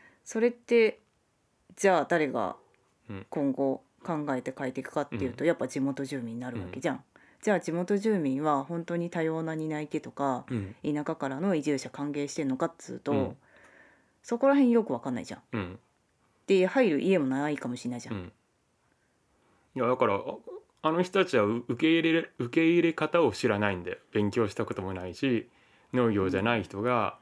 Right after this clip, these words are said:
Speaker 2: どういう考え方で、
Speaker 1: うん。うん。
Speaker 2: まあ、その、どういうぎ-、ぎ-、技術的なものもそうよね。
Speaker 1: まあね。
Speaker 2: どれくらいのことしかできないってのも、え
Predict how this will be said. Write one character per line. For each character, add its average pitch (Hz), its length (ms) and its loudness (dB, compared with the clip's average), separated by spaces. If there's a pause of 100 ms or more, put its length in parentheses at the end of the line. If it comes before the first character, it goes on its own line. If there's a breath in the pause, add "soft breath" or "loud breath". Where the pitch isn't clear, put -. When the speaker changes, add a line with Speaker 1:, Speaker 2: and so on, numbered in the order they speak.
(220)
Speaker 2:
ど 107 140 2
う 95 60 2
い 87 260 0
う 85 160 -12
考 98 260 -6
え 95 120 -4
方 92 220 -10
で、 92 360 -2 (180)
Speaker 1:
う 147 40 -10
ん。 - 20 -8
う - 100 -8
ん。 - 20 -8
Speaker 2:
ま 127 140 0
あ、 90 40 -2
そ 101 120 -6
の、 92 120 -4
ど 101 120 -2
う 95 60 0
い 92 100 -2
う 90 60 -8
ぎ-、 - 320 -14
ぎ-、 127 180 -16
技 127 200 -4
術 104 220 -10
的 107 200 -4
な 98 100 0
も 98 100 -2
の 92 80 -2
も 82 120 -8
そ 92 160 -4
う - 20 -2
よ 82 80 -8
ね。 90 200 -8 (140)
Speaker 1:
ま 139 240 -10
あ - 0 -
ね。 147 160 -10
Speaker 2:
ど 127 80 -4
れ 107 120 0
く - 80 -8
ら 101 100 4
い 98 60 0
の 98 100 -2
こ - 80 -12
と 107 80 -8
し 120 140 -2
か 135 100 2
で 95 120 0
き 95 120 -6
な 90 80 -4
い 82 60 -6
っ - 40 -12 (640)
て 117 100 2
の 107 120 2
も、 95 260 -2 (460 soft breath)
え 82 520 -8